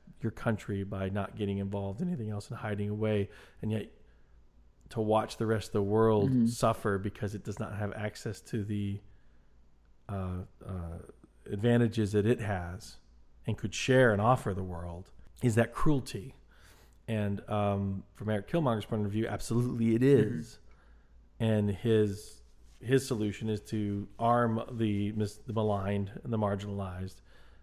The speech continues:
Speaker 1: and have them overtake their, their oppressors.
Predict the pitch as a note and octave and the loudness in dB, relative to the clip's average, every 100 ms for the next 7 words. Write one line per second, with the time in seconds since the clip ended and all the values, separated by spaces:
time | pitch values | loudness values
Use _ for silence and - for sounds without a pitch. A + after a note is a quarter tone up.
0 | - - G2+ G2+ F#2+ G#2+ A2 G#2 - _ | -16 -10 -4 -2 -2 -2 -2 -4 -14 _
1 | - - - - - A2 G#2+ G#2 A2 G2+ | -20 -20 -20 -20 -6 -2 0 0 0 0
2 | - G2+ G2 - - G#2 G2 G2 - - | 0 -4 -4 -6 -2 0 0 -4 -12 -20
3 | - - - C#4 - C3+ - | -16 -8 8 8 8 0 -10